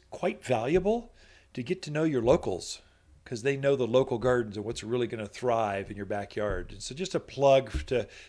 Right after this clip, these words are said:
to shop small, support those. People are, are, they're funny. They meet me, my <laughs> wife, and my two kids. I had a customer come in, they go, "I was talking to Megan, and I thought it was Mackenzie, and I thought I was doing a double take,"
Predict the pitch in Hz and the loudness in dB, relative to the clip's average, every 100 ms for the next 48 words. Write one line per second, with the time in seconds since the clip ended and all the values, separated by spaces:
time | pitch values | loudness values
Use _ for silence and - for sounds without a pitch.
0 | - 135 - 156 - - - 127 120 120 | -4 -2 2 2 2 -4 -4 0 2 2
1 | 120 - - - - - - 151 151 143 | -2 -10 -20 -20 -12 -12 -2 0 2 0
2 | - 180 180 160 139 147 131 127 - - | 0 -4 2 2 2 0 0 0 -8 -20
3 | - - 147 123 165 151 - - - - | -20 -8 -4 0 0 0 -2 -8 -20 -16
4 | - - - 156 147 127 120 147 160 185 | -14 -14 -8 -6 -4 -6 2 6 6 4
5 | - - - 170 175 151 - - 160 139 | -2 -4 2 6 8 8 4 -2 2 2
6 | - 165 - 165 151 147 131 - 151 - | 2 0 2 6 6 6 2 2 0 0
7 | 135 - 135 131 120 113 - - - - | -2 -2 0 4 4 4 -2 -12 -8 -6
8 | - 131 - - _ _ 190 202 170 180 | 0 0 0 -8 _ _ 0 0 2 4
9 | 220 175 170 - _ _ _ _ - 131 | 4 2 0 -14 _ _ _ _ -4 -2
10 | 131 202 208 147 147 - 226 170 156 - | 2 2 2 -2 -2 0 0 0 -2 -6
11 | _ - - 147 196 190 156 175 156 202 | _ -12 -4 2 6 6 6 2 4 6
12 | 214 - 156 156 - | 6 6 6 6 2